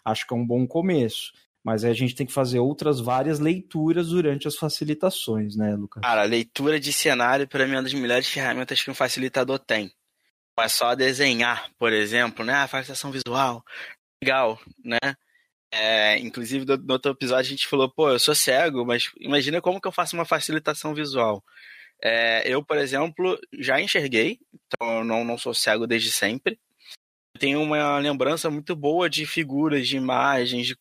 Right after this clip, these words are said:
Speaker 2: de referenciais. Por exemplo, no trabalho remoto, é, eu consigo falar facilmente o que tá na minha cabeça, mas será que o restante do pessoal consegue entender? Ah, não tô presencial pra ir numa lousa e sair desenhando, porque eu lembro de desenhar. O que que eu fiz?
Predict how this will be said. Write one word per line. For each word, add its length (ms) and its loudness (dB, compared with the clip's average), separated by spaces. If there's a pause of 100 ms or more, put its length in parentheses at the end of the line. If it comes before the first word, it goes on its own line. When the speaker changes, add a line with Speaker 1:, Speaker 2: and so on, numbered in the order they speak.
Speaker 2:
de 80 0
referenciais. 1000 0 (640)
Por 100 0
exemplo, 300 0
no 100 0
trabalho 400 2
remoto, 640 0 (480)
é, 400 2 (320)
eu 300 2 (140)
consigo 380 -2
falar 260 0
facilmente 480 -2
o 40 -6
que 60 -12
tá 100 0
na 120 2
minha 100 2
cabeça, 500 0
mas 140 -2
será 220 0
que 100 -8
o 40 -2
restante 360 -2
do 80 -4
pessoal 320 -2
consegue 380 -4
entender? 440 -2 (960)
Ah, 160 -6
não 160 0
tô 140 0
presencial 600 2
pra 140 2
ir 60 2
numa 180 0
lousa 280 2
e 40 -4
sair 200 2
desenhando, 640 2
porque 180 -8
eu 60 2
lembro 280 0
de 80 -8
desenhar. 380 2
O 40 -2
que 120 -2
que 80 -2
eu 80 2
fiz? 380 -2